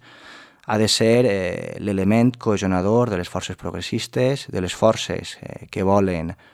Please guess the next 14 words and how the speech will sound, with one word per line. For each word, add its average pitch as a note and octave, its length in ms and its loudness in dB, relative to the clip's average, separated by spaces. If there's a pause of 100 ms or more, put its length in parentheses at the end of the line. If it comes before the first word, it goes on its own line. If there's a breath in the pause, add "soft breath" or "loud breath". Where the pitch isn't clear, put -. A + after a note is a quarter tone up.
(140 soft breath)
sumar, B2 600 0
sumar F#2+ 300 0
a F2+ 60 0
més E2+ 180 -4
gent, C3 180 0
perquè F#2 220 -6
hem G2+ 80 4
de G2 100 2
ser F#2+ 220 0
més F#2 260 0
gent F#2 320 0
la E2 80 -2
que E2+ 100 -4
defensa E2 540 -2